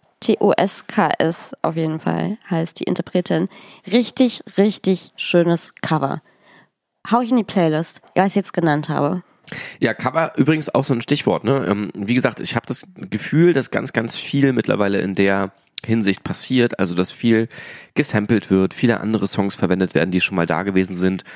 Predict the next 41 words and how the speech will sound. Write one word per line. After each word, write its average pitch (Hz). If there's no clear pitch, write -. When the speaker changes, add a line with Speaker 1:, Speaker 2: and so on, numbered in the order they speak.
Speaker 2:
Vielleicht 175
auch -
einfach, 147
weil 139
man 143
sich 104
da 76
nicht 80
so -
viel 80
Mühe 90
geben 85
muss, 82
sich 78
was -
Neues 80
auszudenken. 82
Und 104
eine 160
Künstlerin, 113
die 101
mir 98
da 95
untergekommen 92
ist, -
da 98
war 101
ich 196
sehr -
überrascht 113
tatsächlich, -
die 92
kennst 151
du -
auch, 147
und -
zwar -
Emily 127
Roberts. 107
Speaker 1:
Ach 202
ja. 165